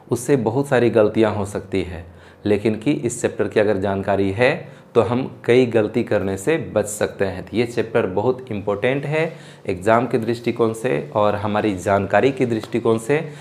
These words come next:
इसलिए मन लगा करके पढ़ना है, ध्यान से समझना बुझना है। तो सबसे पहले देख लेते हैं कि हम लोग इस चैप्टर में पढ़ेंगे क्या क्या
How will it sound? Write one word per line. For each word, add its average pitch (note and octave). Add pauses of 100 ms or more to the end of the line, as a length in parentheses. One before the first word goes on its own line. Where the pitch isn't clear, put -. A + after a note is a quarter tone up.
(120)
इसलिए A#2
मन G2+
लगा D3+
करके C#3
पढ़ना A#2+
है, C3+
ध्यान A2+
से A#2
समझना G#2+
बुझना G#2+
है। C3+ (1040)
तो D3+
सबसे D#3
पहले F#3+
देख F3
लेते E3+
हैं F3
कि F3
हम E3+
लोग F3
इस F3
चैप्टर E3
में F3+
पढ़ेंगे F3
क्या A#2
क्या F#2